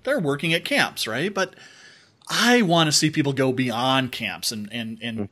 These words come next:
Speaker 1: share their expertise, their knowledge, and that
Speaker 2: Yeah.
Speaker 1: type of stuff. And
Speaker 2: Wisdom.
Speaker 1: one of those ways you can do that, my first thing I'd like to see more of are podcasts. Now, of
Speaker 2: Mm.
Speaker 1: course, Travis and his crew,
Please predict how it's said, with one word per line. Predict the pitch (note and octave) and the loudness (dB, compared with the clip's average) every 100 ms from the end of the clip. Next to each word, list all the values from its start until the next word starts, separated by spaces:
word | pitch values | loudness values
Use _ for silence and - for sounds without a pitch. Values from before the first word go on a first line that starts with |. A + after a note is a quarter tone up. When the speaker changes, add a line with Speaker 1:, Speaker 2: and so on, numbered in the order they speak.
| - | -2
Speaker 1:
share | - - - C#4+ D#4 D#4 | 2 4 6 6 8 6
their | F3 D#3+ F3+ F3+ F3 E3+ D#3+ - _ _ _ _ _ - | 6 6 8 6 4 2 -2 -8 _ _ _ _ _ -6
expertise, | A3 - D#4 - - G#3 | -4 -4 -6 -8 -8 -4
their | D3 | -4
knowledge, | B2+ B2 A3 F#3+ B2+ G2+ | -4 -2 0 2 0 -2
and | A#2 | -2
that | A#2 | 2
Speaker 2:
Yeah. | D3 | 4
Speaker 1:
type | A2+ | 2
of | |
stuff. | - A2 - - - - | -2 -6 -6 -20 -20 -2
And | E3+ F#3 F#3 | 2 4 4
Speaker 2:
Wisdom. | F#3 F#3+ - F2 - | 0 -4 -6 -6 2
Speaker 1:
one | E3+ | 4
of | G#3+ | 6
those | G3+ D#3 | 4 6
ways | E3+ E3+ | 4 4
you | D3+ | 0
can | D3+ | -2
do | B3 | 2
that, | D#3 C3 A#3 - - | 4 4 2 -6 -16
my | B2+ A#2+ | -10 -8
first | - - F3+ G3+ - - - _ - | -4 0 2 2 -2 -6 -16 _ -6
thing | - A#2+ | -2 0
I'd | A#2 | 0
like | A2+ A#2 | -2 -2
to | - | 0
see | C#3 | 0
more | A#2+ C3+ C3+ | 0 0 0
of | G#2 A2 | -2 -4
are | B2+ C#3+ | -4 -4
podcasts. | - G3+ G3 B2+ D#2 - - - - - - - - | 2 2 2 0 -2 -2 -2 -4 -6 -20 -20 -20 2
Now, | C#3 | 4
of | C#3+ | 6
Speaker 2:
Mm. | |
Speaker 1:
course, | - E3+ D#3+ - - _ - _ _ - | 6 4 4 -2 -6 _ -20 _ _ -8
Travis | - - E3+ F3+ G3+ G3 F#3 | -2 2 4 4 4 2 2
and | D#3 C#3+ | 2 2
his | E3 D3+ C#3 - - _ _ _ _ _ _ | 0 2 2 2 -2 _ _ _ _ _ _
crew, | - - D#3+ D#3+ A#3 G#3 | -8 0 4 4 2 -2